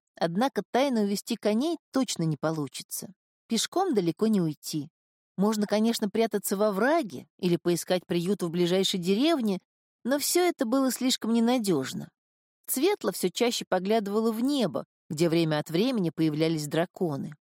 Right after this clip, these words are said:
К сожалению, опуститься достаточно низко, чтобы побеседовать, они не могли.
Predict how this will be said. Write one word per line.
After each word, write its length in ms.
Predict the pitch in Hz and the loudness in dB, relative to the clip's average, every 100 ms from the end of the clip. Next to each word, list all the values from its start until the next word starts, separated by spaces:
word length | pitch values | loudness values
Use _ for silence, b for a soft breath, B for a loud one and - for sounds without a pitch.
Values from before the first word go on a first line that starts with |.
| _ _ _ | _ _ _
К 40 | - | -4
сожалению, 680 | 240 226 277 427 339 220 240 | 0 2 4 4 2 2 0
опуститься 600 | 185 220 202 - 254 202 | 0 -2 -2 -2 -2 0
достаточно 640 | 190 190 226 220 202 208 202 | 0 2 0 0 -2 0 2
низко, 380 | 226 247 - | 2 0 -2
чтобы 320 | 185 - 196 180 | -2 0 0 -2
побеседовать, 840 | 185 208 - 330 381 262 180 - | -2 -2 0 0 2 2 0 -2
они 260 | - 190 226 | 0 2 4
не 140 | 233 | 4
могли. 520 | 214 220 196 180 135 | 4 2 0 -4 -6